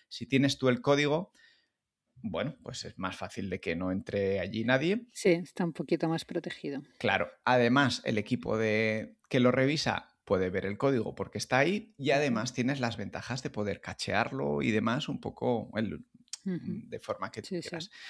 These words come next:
Speaker 1: Luego, la telemetría tiene que estar desactivada por defecto, o sea, eso de estar mandando qué está haciendo el usuario no puede estar. Se ve que sí puedes a-, a-, eh, decir que hay, que haya,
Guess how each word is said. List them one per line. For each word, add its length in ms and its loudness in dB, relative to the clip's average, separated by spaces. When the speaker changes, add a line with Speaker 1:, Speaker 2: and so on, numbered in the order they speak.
Speaker 1:
Luego, 220 6
la 160 6
telemetría 500 4
tiene 220 -6
que 80 -2
estar 220 -4
desactivada 640 0
por 120 -4
defecto, 340 -6
o 20 -8
sea, 120 -6
eso 180 -6
de 100 -8
estar 300 -10
mandando 500 -6
qué 100 -10
está 200 -8
haciendo 420 -6
el 100 -14
usuario 600 -8
no 320 -8
puede 200 -8
estar. 340 -2
Se 180 2
ve 160 2
que 100 0
sí 340 2
puedes 680 2
a-, 120 -2
a-, 120 -10
eh, 440 2
decir 540 -4
que 180 2
hay, 360 4
que 160 -2
haya, 380 0